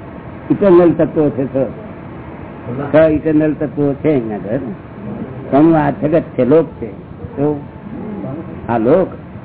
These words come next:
આ તો છ ઇટરનલ તત્વોનું બનેલું છે. અને અલોક છે, એમાં આકાશ તત્વ એક, એક જ તત્વ રહેલું.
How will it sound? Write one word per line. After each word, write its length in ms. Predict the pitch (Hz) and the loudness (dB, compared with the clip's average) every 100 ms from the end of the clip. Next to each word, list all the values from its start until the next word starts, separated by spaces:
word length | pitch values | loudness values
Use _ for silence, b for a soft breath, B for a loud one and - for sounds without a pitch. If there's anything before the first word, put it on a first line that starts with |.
| - | -12
આ 20 | |
તો 120 | 139 139 | -6 -6
છ 280 | - 139 | 2 2
ઇટરનલ 400 | 131 123 123 127 120 | 2 0 -2 -2 -4
તત્વોનું 460 | 131 120 117 110 113 | -6 -6 -2 -2 0
બનેલું 460 | 110 107 113 131 123 | -2 -4 -6 -6 -8
છે. 80 | 107 - - - - - - - - - - | -8 -10 -12 -12 -14 -12 -14 -14 -14 -14 0
અને 340 | 147 143 139 147 - - - - - - - - 113 | 4 6 4 0 -8 -8 -8 -8 -10 -12 -12 -8 2
અલોક 280 | 131 202 | 6 6
છે, 360 | 160 151 135 127 120 - - - | 4 2 2 2 -2 -8 -12 0
એમાં 240 | 135 151 | 2 4
આકાશ 240 | 139 175 156 - | 4 0 -2 -2
તત્વ 220 | 143 135 | -4 0
એક, 220 | 131 - | -2 0
એક 300 | 135 127 - | 0 0 0
જ 60 | - - | -2 -2
તત્વ 200 | 110 104 | -4 -4
રહેલું. 340 | 101 101 - | -4 -4 -8